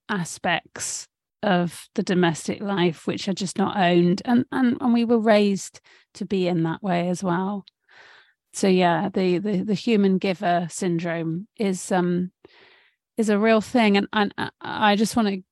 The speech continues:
give a little, like, <laughs> example that was just really sad, actually. Um, on my leaving speech, after ten years in that particular school, burst into tears,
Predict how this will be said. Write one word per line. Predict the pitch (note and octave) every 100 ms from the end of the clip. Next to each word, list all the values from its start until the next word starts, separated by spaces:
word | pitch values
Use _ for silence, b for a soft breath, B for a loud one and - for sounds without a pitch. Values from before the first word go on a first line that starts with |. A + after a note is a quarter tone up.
| -
give | G3+ F#3+
a | F#3
little, | F#3+ G3 F#3 G3 -
like, | G3+ F#3 F#3
<laughs> |
example | G#3 F3+ F3+ A3 G3+ G3 G3 F3 E3+
that | E3+
was | G#3 G3+ -
just | B3+ -
really | A4+ C#4
sad, | - - B3 A3+
actually. | - - - G3 F3 F3 b b b b b _ G#3
Um, | F#3+ F#3 F3+ G#3+ _ _ _ A3
on | A#3
my | A#3+ A3+
leaving | G#3+ A3+ A#3 G3 E3+
speech, | - F#3 -
after | F#3+ F3 F#3
ten | - F#3 F3+
years | F3 F3 E3+
in | F3 E3+ E3 -
that | F3 - - -
particular | - F#3 - E3+
school, | D#3+ - E3+ E3 D#3 _ _ _ _ _ -
burst | A3 F3+ - -
into | F3 -
tears, | - - - - -